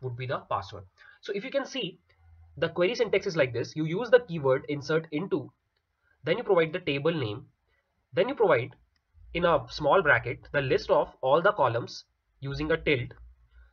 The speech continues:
then you use the keyword values and you provide the values. Just make sure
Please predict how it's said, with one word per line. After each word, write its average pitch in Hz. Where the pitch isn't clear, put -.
then 147
you 262
use 226
the 202
keyword 156
values 127
and 151
you 185
provide 151
the 180
values. 117
Just 247
make 202
sure 180